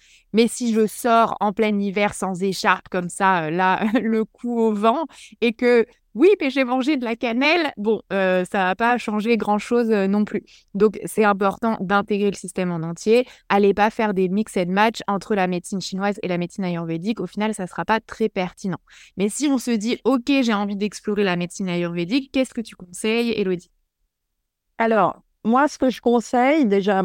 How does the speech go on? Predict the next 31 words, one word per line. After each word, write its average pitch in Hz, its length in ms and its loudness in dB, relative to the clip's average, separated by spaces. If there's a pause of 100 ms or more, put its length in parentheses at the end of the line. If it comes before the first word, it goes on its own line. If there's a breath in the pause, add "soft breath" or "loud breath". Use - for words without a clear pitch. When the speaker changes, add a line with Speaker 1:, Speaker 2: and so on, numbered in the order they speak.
(100)
Speaker 2:
une 208 160 0
fois 254 200 0
qu'on 196 180 0
a 185 100 2
sa 180 180 0
constitution 202 1000 -2
et 170 120 2
qu'on 175 200 0
sait, 202 340 2
par 160 180 2
exemple, 175 380 -2
là-bas, 151 320 0 (580)
euh, 143 420 -4
je 147 140 -4
veux 170 80 2
travailler 170 400 2
sur 165 220 -4
tel 190 240 0
ou 175 100 2
tel 147 220 -2
sujet, 185 520 0 (280 loud breath)
c'est 277 320 2
de 247 160 4
mettre 262 320 0
en 233 120 0
place 240 400 2
des 190 200 2
petits 302 420 0
gestes 226 480 0
du 196 180 0
quotidien 196 680 -2